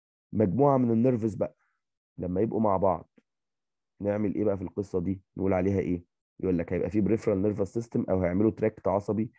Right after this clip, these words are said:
يعني طريق عصبي زي العصب الحسي او العصب الحاد. على حسب نوع ال-، الفايبر، في جولوجي تايب وان دول فيري لونج، جولوجي تايب تو فيري شورت، يبقى وان لونج تو شورت.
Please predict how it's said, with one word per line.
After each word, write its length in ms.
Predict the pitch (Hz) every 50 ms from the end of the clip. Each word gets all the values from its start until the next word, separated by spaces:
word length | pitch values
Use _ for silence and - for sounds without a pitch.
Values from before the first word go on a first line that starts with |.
| _ _ _ _ -
يعني 420 | - 92 87 90 92 95 101 98 98 - -
طريق 260 | 95 95 107 117 -
عصبي 480 | 95 92 104 101 - - - - 101 98
زي 220 | - 98 92 92
العصب 360 | 87 90 90 95 - 98 92
الحسي 380 | 90 - - 113 - - - -
او 80 | 85
العصب 300 | 82 82 90 90 - 87
الحاد. 200 | 85 - - - _ _ _ _ _ _ _ _ _ - _ - - - - - - -
على 160 | - 95 101 -
حسب 320 | - 139 143 131 107 107
نوع 380 | 117 131 131 113 107 - - - _ _ _ _ _ _ _ - -
ال-، 280 | 92 90 90 87 85
الفايبر، 760 | 85 85 85 85 87 - - - - 107 120 127 135 139 147 - -
في 140 | - - 98
جولوجي 300 | 87 107 110 107 92 90
تايب 220 | - 90 90 87 92
وان 260 | 98 110 147 151 151 - _ _
دول 320 | - 95 92 90 85 76 90
فيري 180 | 95 110 107 104
لونج، 340 | 95 101 110 131 160 170 - - _ _ _ _ -
جولوجي 200 | - 107 107 101
تايب 200 | 104 98 92 -
تو 140 | - - 127
فيري 200 | 110 120 117 107
شورت، 280 | - - 82 - - _ _ _ _ _ -
يبقى 240 | 87 76 - 82 90
وان 220 | 104 101 92 85
لونج 380 | 82 98 123 165 196 196 170 - _ _ -
تو 100 | - 127
شورت. 260 | 123 - - - -